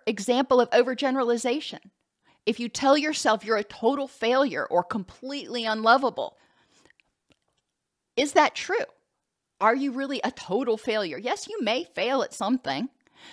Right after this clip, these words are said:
You may do something that makes you a little less warm and fuzzy for the moment. You know, we do engage in some of these behaviors that make us,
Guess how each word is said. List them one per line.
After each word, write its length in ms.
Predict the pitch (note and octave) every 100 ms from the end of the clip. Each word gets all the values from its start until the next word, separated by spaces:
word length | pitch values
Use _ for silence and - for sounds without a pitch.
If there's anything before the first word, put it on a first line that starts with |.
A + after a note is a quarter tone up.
| - -
You 200 | - A3
may 240 | A#3+ G#3+ A#3+
do 360 | E3+ F3 D#4+
something 600 | A4+ - E3+ - F3+ F3+ A3 - -
that 340 | F3+ G3+ G3
makes 480 | A3+ A3+ A#3+ - -
you 460 | A3 A#3 A3 A3 G3+ -
a 100 | A#3+
little 340 | A3 A#3 A#3+
less 260 | G#3 A3 -
warm 380 | F3+ F3+ B3+ C#4+
and 120 | C4
fuzzy 480 | G3+ G3+ G#3 A3+ C#4 _
for 100 | G#3+
the 140 | A3
moment. 320 | G3 D#3 F3+ G#4+ -
You 120 | A3
know, 100 | G#3+
we 160 | G#3+ A#3+
do 360 | G#3+ A#3 C4+ -
engage 440 | A#3+ F3+ F3 B3
in 100 | A#3
some 240 | G3+ A3+ A#3
of 60 |
these 200 | A3+ A3+
behaviors 680 | - G3+ A3+ C#4+ F#3+ F#3 A#3
that 300 | F3+ F3 - _ - - -
make 320 | G#3+ A3 G#3+
us, 460 | A3 G#3 - - -